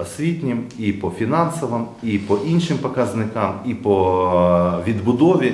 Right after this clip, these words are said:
де ми були лідерами з вами відбудови, на сьогоднішній день все стоїть. Ми не лідери, на жаль, відбудови. І я не прийшов сюди гратися в політику. Я прийшов працювати зараз на громаду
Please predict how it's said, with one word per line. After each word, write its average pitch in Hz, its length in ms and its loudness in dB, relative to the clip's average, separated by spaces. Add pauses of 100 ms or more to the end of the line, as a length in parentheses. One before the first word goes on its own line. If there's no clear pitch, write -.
(120)
де 113 100 0
ми 110 100 -2
були 104 260 2
лідерами 113 460 2
з 95 80 -4
вами 95 260 4
відбудови, 87 560 0 (140)
на 104 80 -4
сьогоднішній 127 500 -4
день 113 180 -4
все 113 200 -6
стоїть. - 420 -4 (720)
Ми 101 120 0
не 113 160 2
лідери, 85 360 0
на 78 140 -6
жаль, 76 240 -6
відбудови. 76 500 -10 (720)
І 107 280 0 (140)
я 139 200 -2
не 143 120 0
прийшов 127 540 -2
сюди 90 200 -4
гратися 101 500 -2
в 87 40 -10
політику. 80 600 -8 (180)
Я 101 120 -4
прийшов 196 520 -8
працювати 95 580 -6 (180)
зараз 98 360 0
на 95 140 0
громаду 90 600 -2